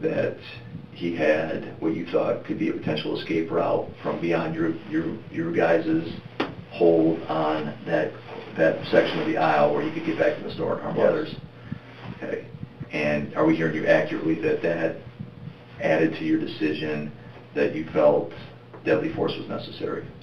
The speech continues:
Speaker 2: Yes.
Speaker 1: Okay. Sean, you fired how many shots?
Speaker 2: Two.
Speaker 1: Okay. Is that consistent with your training?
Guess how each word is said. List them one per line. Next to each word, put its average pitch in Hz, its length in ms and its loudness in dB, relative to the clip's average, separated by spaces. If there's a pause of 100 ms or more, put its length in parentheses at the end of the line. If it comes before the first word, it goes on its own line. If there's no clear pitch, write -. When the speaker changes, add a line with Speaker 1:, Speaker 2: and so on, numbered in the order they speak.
Speaker 2:
Yes. - 220 -4 (400)
Speaker 1:
Okay. - 180 -10 (4000)
Sean, 95 280 4
you 90 80 -2
fired 90 480 6 (1000)
how 90 120 -4
many 92 120 2
shots? - 320 4 (580)
Speaker 2:
Two. 113 340 2
Speaker 1:
Okay. - 340 -6 (140)
Is - 140 -2
that - 400 4
consistent - 380 -2
with - 100 -6
your - 120 -4
training? - 300 -4